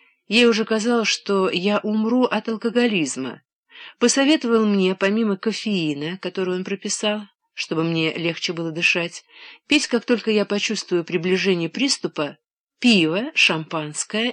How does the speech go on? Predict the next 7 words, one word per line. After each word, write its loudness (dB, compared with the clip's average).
или 0
коньяк. -6
По 4
его 8
мнению, 4
вызываемая 2
алкоголем 2